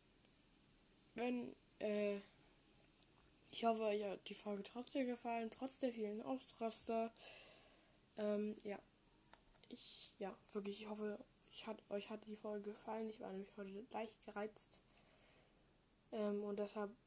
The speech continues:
s-, deshalb hab, bin ich öfters mal ausgerastet. Ähm, aber einmal habe ich, bin halt so ausgerastet, dass ich den Teil der Folge ein-, leider einfach,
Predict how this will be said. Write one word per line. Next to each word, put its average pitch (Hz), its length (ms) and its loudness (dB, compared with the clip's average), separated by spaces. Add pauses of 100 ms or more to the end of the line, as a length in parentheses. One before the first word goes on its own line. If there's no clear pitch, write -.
(180)
s-, 202 340 -4
deshalb 208 320 -2
hab, 208 100 -2 (100)
bin 202 140 2
ich - 200 -2
öfters 202 380 -4
mal - 120 -8
ausgerastet. 214 840 -6 (760)
Ähm, 196 300 0
aber 196 280 -2 (220)
einmal 208 480 0
habe 196 200 -2
ich, 208 120 -6
bin 202 180 0
halt 190 200 -2
so 208 160 4
ausgerastet, 208 720 -2
dass 202 100 -4
ich 196 240 -8 (240)
den 196 280 0
Teil 196 200 -2
der 190 100 0
Folge 196 360 -2
ein-, 196 180 -6
leider 196 260 0
einfach, 190 340 -4